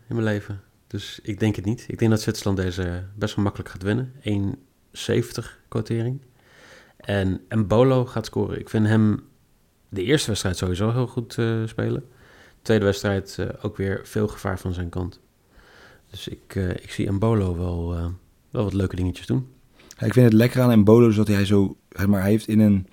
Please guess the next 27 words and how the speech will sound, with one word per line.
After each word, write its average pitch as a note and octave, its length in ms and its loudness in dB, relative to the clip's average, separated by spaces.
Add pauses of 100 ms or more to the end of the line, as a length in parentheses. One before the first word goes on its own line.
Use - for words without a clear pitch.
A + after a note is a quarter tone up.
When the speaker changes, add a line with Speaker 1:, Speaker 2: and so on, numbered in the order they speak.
(2000)
Speaker 2:
hij G2+ 120 0
is, G2+ 60 4
zeg A2+ 80 6
maar, G#2+ 120 6
zo A2 280 6
snel G#2 380 4
vergeleken F2+ 320 2
met F#2 100 2
degene F2 200 2
die F2 120 4
naast E2+ 200 2
hem D#2+ 100 -6
staat. D2+ 140 -6
Of D#2+ 120 -6
nou F#2+ 140 6
Severovic G#2 760 6
of F#2+ 340 2 (260)
Gavranovic G2 680 2
is, A#2 140 -4
hij F#2 200 2
is - 260 0 (180)
zo A2 540 6 (400)
de G2+ 120 0
lopende G2+ 360 6
man G2 240 4
voorin. A2+ 360 0 (720)
Eh, F#2 380 0